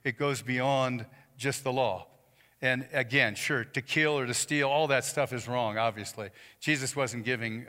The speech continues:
that, saying that was okay at all. And it's not okay under the new covenant.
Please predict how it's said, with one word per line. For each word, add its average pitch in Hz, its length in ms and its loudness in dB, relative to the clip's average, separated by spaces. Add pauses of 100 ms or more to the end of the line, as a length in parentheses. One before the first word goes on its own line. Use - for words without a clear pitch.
(120)
that, 120 180 -8
saying 123 220 -2
that 113 100 -2
was 107 140 -8
okay 110 340 -4
at 104 80 -8
all. 104 320 -4 (320)
And 117 240 0
it's 117 160 -6
not 135 220 4
okay 113 320 0
under 107 200 -4
the 107 120 -8
new 107 140 -6
covenant. 107 400 -6